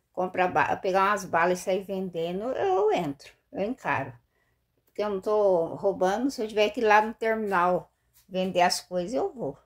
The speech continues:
Se tiver autorização, assim, do fiscal, né? Porque não pode também. Mas na rua pode, que é ambulante. Eu era ambulante. Aí eu vendia as coisas na rua. Em Campinas,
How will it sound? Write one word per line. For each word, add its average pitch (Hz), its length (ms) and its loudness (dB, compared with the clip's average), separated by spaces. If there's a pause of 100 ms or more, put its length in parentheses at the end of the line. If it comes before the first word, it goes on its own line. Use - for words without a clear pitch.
(160)
Se 160 360 -10
tiver 170 220 -6
autorização, 180 880 -2
assim, 165 320 -8
do 147 320 -8 (420)
fiscal, 151 460 -6
né? 170 280 -8
Porque - 220 -16
não 185 120 -10
pode 180 340 -10
também. 185 360 -14 (880)
Mas 185 180 -4
na 202 120 0
rua 220 340 0
pode, 185 420 -2
que - 80 -10
é 175 40 -6
ambulante. 175 800 -8 (840)
Eu 208 100 2
era 240 220 6
ambulante. 330 800 -4 (1080)
Aí 185 220 2
eu 214 140 2
vendia 240 480 -2
as 269 100 -4
coisas 196 280 -6
na 190 140 -6
rua. 180 300 -6
Em 185 60 -6
Campinas, 240 880 -4